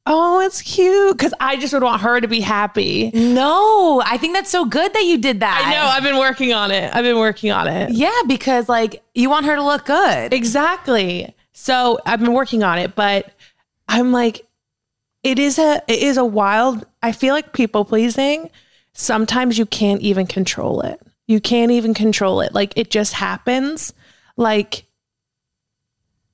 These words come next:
Speaker 1: and then it's hap-, like, again, I don't know if this is T M I, but one of the guys I was kinda seeing here in, um, L A, we were, like, whatever, making out, doing whatever. And he's like,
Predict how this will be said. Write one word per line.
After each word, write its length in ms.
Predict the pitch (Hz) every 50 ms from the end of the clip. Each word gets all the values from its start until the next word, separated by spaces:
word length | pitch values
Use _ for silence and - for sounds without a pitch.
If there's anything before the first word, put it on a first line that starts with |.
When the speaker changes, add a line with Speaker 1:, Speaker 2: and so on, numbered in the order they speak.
| _ _ _ _ _ _ _ _ _ _ _ _ -
Speaker 1:
and 200 | 165 247 226 226
then 160 | 233 233 226
it's 160 | 226 220 -
hap-, 340 | - 208 196 196 - _ _ - -
like, 280 | 233 226 214 - _ _ _ _ _ _ _ _ _ _ _ _ _ _ _ _ _ _ _ _ _ _ _ -
again, 400 | - 220 214 208 202 202 196 185
I 100 | 175 185
don't 100 | 190 190
know 100 | 196 190
if 60 | 196 196
this 180 | 214 202 -
is 120 | 196 180 -
T 140 | - 214
M 160 | 175 170 - -
I, 140 | - - -
but 160 | 214 214 202
one 200 | 208 208 208 214
of 80 | 220 208
the 80 | 226
guys 280 | 214 214 202 202 202 202
I 60 | 202
was 160 | 196 196 190
kinda 260 | - - 208 202 190
seeing 320 | 180 - - 208 202 202 196
here 340 | 196 202 196 190 190 190 -
in, 400 | - 208 196 190 190 196 196 196 - _ -
um, 440 | - 202 196 170 170 - - 90 - -
L 180 | - 196 202
A, 400 | 220 220 208 196 190 185 190 208 - _ _ _ _ _ _ _ _ - - _ _ _ _ _ _ _ _ _ _ _ _ _ _ -
we 160 | 226 226 220
were, 160 | 208 208 208
like, 320 | 202 196 190 190 - - _ _ _
whatever, 840 | - - 208 202 202 202 190 180 - 175 - 190 190 175 - - - _ _ _ _ _ _ _ - 208
making 440 | 214 220 208 202 202 196 202 202 190
out, 200 | 180 180 - 185
doing 160 | - 196 185
whatever. 280 | 190 180 185 180 - 185
And 160 | 208 208 190
he's 180 | 196 208 196 -
like, 160 | 196 190